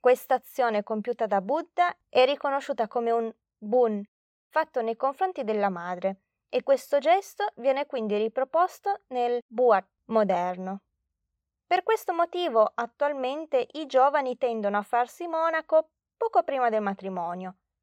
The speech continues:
perché si crede che una volta sposati, i bun realizzati durante quel periodo andranno alla moglie e non alla madre. Diciamo però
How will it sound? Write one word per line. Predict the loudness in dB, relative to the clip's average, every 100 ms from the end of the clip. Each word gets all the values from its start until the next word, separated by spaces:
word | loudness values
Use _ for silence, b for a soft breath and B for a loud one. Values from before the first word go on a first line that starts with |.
| _
perché | 2 4 0
si | -2 -4
crede | 0 2 2 0
che | 0
una | -2 2
volta | 2 2 -2
sposati, | -2 -4 2 2 2 -4 -12 -14 _ -10
i | -6 -6 -10 _ _
bun | 2 4 2 -4 -12 _ _ 0
realizzati | 4 4 2 0 0 0 -2
durante | -2 -2 -2 -6
quel | -8 -4
periodo | -2 -2 -2 -2 -4 -6 _
andranno | -4 0 2 2
alla | 2
moglie | 2 0 0 -4 -6 -6 _
e | -4
non | 0 0
alla | 0 -2
madre. | -2 -4 -8 -10 _ _ _ _ _ _ _ _ _
Diciamo | -4 -2 2 2 2 4
però | 4 6